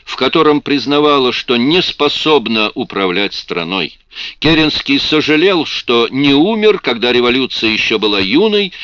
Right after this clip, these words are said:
и преисполненной надежд на то, что нация сможет управлять своим государством без хлыста и палки. Русский народ, избавившись от царизма, на который навешивал вину за все невзгоды,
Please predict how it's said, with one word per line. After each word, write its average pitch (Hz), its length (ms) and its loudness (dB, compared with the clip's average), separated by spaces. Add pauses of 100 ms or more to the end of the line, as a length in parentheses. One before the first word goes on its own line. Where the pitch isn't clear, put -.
(140)
и 139 140 2
преисполненной 135 920 0
надежд 113 580 0
на 92 140 -4
то, 190 200 -2
что - 240 -4
нация 113 560 -2
сможет 156 580 -2
управлять 151 520 0
своим 131 260 -4
государством 117 800 -2 (220)
без 135 400 -2
хлыста 123 760 -4 (240)
и 95 180 -6 (120)
палки. 65 560 -4 (1040)
Русский 123 420 -2
народ, 113 440 -4 (340)
избавившись 117 960 -2
от - 160 -6
царизма, 113 680 -2 (440)
на 98 120 -4
который 107 320 0
навешивал 120 760 2
вину 127 320 0
за 117 200 -2
все - 360 -2
невзгоды, 131 840 0